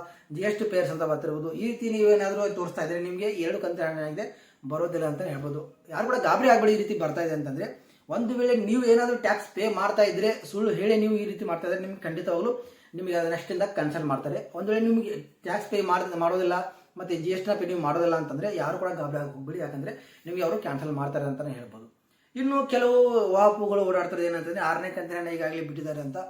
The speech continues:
ಎಲ್ಲ ಕಡೆ ಸ್ವಲ್ಪ ಜನ ಹೇಳ್ತಾ ಇದ್ದಾರೆ. So ನಾನು ಹೇಳೋದಂದ್ರೆ ಆರನೇ ಕಂತಿನ ಹಣ ಇನ್ನೂ ಬಿಟ್ಟೇ ಇಲ್ಲ. ಯಾಕಂತಂದ್ರೆ ಆರನೇ ಕಂತಿನ ಹಣ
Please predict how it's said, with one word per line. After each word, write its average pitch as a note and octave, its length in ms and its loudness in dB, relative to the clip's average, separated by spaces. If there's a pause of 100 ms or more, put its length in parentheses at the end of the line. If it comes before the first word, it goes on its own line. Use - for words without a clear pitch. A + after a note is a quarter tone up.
(280)
ಎಲ್ಲ D3+ 140 -8
ಕಡೆ D3+ 160 -6
ಸ್ವಲ್ಪ D3 240 -6
ಜನ D#3 140 -4
ಹೇಳ್ತಾ D#3 320 -2
ಇದ್ದಾರೆ. C3+ 200 -4 (380)
So A3+ 120 0
ನಾನು A3 180 2
ಹೇಳೋದಂದ್ರೆ G#3 320 4
ಆರನೇ F3 300 6
ಕಂತಿನ G3+ 260 0
ಹಣ F#3 140 -2
ಇನ್ನೂ F#3 240 -6
ಬಿಟ್ಟೇ D#3 300 -8
ಇಲ್ಲ. D3+ 140 -2
ಯಾಕಂತಂದ್ರೆ D3+ 480 -4
ಆರನೇ F3+ 360 0
ಕಂತಿನ G#3 260 2
ಹಣ F#3 140 -2